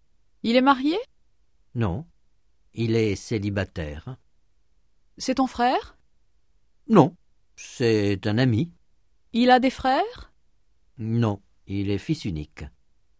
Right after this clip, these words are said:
Speaker 2: Notez que dans la première colonne, nous avons c'est suivi d'un déterminant. Un, ou ma. Dans la deuxième colonne,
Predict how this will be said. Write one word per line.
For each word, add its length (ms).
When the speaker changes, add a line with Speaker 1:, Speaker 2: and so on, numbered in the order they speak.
Speaker 2:
Notez 420
que 140
dans 220
la 100
première 400
colonne, 600
nous 240
avons 440
c'est 460
suivi 480
d'un 160
déterminant. 680
Un, 260
ou 100
ma. 320
Dans 160
la 100
deuxième 380
colonne, 560